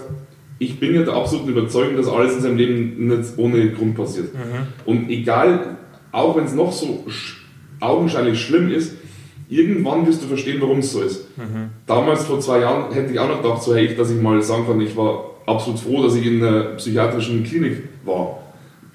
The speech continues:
Speaker 1: Mittlerweile weiß ich aber, wie, wie, wie wertvoll das für mich war.
Speaker 2: Mhm.
Speaker 1: Und deswegen, ähm, wichtig ist, und das kann ich jetzt jedem an die Hand geben, Glaube. Also ich finde Glaube ganz wichtig.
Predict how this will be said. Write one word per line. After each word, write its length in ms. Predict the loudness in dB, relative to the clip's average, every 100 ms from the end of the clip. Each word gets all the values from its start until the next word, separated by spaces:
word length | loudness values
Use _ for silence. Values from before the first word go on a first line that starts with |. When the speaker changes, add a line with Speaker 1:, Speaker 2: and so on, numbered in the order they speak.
| -18 -12 -4
Speaker 1:
Mittlerweile 420 | -2 0 2 4
weiß 300 | 4 4 2
ich 60 |
aber, 180 | 2 2
wie, 200 | 0 -4 -4
wie, 240 | -4 -4
wie 160 | -4 0
wertvoll 320 | 0 2 0 0
das 120 | -2
für 80 | -4
mich 180 | -4
war. 140 | -6 -6 -8
Speaker 2:
Mhm. 360 | -8 -6 -4
Speaker 1:
Und 140 | -2 0
deswegen, 440 | 2 4 4 2
ähm, 420 | 2 0 2 2 -2 -10 -20 -20 -20 -20 -20 -20 -20 -16
wichtig 720 | -6 0 2 2 -2 -4 -6 -10 -18 -20 -20 -20 -20 -20 -20 -20 _ -2
ist, 400 | 2 2 0 -4
und 140 | -2
das 180 | -2 -2
kann 160 | -2 0
ich 60 | 2
jetzt 200 | 0 0
jedem 220 | 0 0
an 120 | 2
die 80 | 2
Hand 300 | 2 0 4
geben, 400 | 4 4 -2 -8 -18 -20 -20 -8
Glaube. 460 | 0 4 4 4 0 0
Also 140 | -2
ich 80 | -2
finde 160 | -4 -2
Glaube 380 | 2 2 2 2
ganz 280 | 2 2
wichtig. 380 | 0 -2 -4 -10